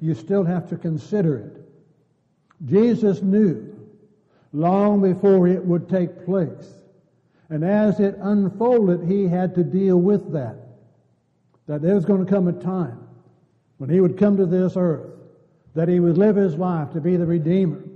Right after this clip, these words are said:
that he would be rejected by his people and would, would be crucified, put to death, raised again that third day. He knew that.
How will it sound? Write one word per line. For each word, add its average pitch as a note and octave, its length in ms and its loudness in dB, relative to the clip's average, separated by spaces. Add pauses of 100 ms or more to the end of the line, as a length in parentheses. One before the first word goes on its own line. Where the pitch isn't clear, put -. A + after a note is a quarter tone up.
(480)
that F3 140 2
he G3+ 120 6
would F#3+ 160 2
be F#3+ 160 0
rejected F#3 580 -2
by F#3 200 0
his E3+ 220 -2
people G3 300 -2
and F3+ 180 0
would, D3 200 -4
would C#3+ 220 -4
be E3 100 0
crucified, F#3+ 800 -2 (360)
put G3 180 2
to G3 80 -2
death, F3+ 380 0
raised F#3 280 -2
again F3 240 -2
that E3+ 200 -2
third E3+ 260 -4
day. D3+ 220 -4
He G3 180 -2
knew A#3+ 360 0
that. C#3 240 -4